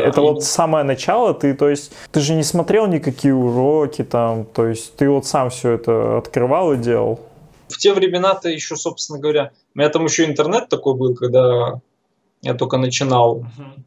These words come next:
Speaker 2: там все это по, по мегабайтно, поэтому где-то что-то, у меня даже, в принципе, таких мыслей не было, то, что где-то это в интернете может быть выложено,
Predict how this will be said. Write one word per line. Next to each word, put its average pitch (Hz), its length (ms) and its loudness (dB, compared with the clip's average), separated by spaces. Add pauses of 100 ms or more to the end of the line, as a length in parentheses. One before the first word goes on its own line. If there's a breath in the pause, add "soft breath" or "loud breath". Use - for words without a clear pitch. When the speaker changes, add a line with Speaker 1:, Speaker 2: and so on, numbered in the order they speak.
Speaker 2:
там 131 160 -2
все 131 300 2
это 120 240 0 (140)
по, 135 180 4
по 147 100 4
мегабайтно, 139 1000 0
поэтому 131 520 -2 (280)
где-то 139 580 0
что-то, 185 500 -2
у 139 60 -4
меня 147 200 -2
даже, 147 240 0
в 127 100 -14
принципе, 143 480 -6
таких - 540 -8 (400)
мыслей 175 460 4
не 165 160 6
было, 131 260 6
то, 127 80 -6
что 131 220 -6
где-то 151 400 0
это 131 160 -2
в 127 80 -4
интернете 135 520 -2
может 131 300 2
быть 123 400 -6
выложено, 131 760 2